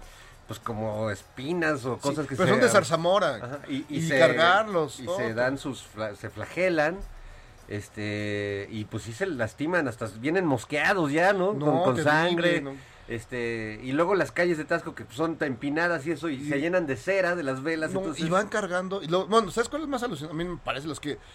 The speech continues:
Speaker 2: van todos tapados, son, eh, casi siempre mujeres, o, bueno, pues, son más mujeres que hombres, pero
Speaker 1: Ujú.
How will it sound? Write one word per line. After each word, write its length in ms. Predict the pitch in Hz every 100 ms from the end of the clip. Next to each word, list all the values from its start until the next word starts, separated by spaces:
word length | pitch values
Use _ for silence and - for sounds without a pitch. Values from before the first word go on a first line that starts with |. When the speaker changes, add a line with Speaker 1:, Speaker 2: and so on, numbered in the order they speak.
| - -
Speaker 2:
van 240 | 180 202
todos 180 | 233 220
tapados, 460 | 220 202 196 180
son, 220 | 170 160 147
eh, 80 | 123 - - 123 - -
casi 240 | 135 127
siempre 240 | 131 135 135
mujeres, 420 | 127 151 135 117
o, 80 | 101 -
bueno, 160 | 165 196
pues, 180 | 190 185 - - - 135 - -
son 160 | 196
más 100 | 220
mujeres 280 | 202 160 165
que 60 | 139
hombres, 180 | 92 -
pero 140 | 135
Speaker 1:
Ujú. 120 | 131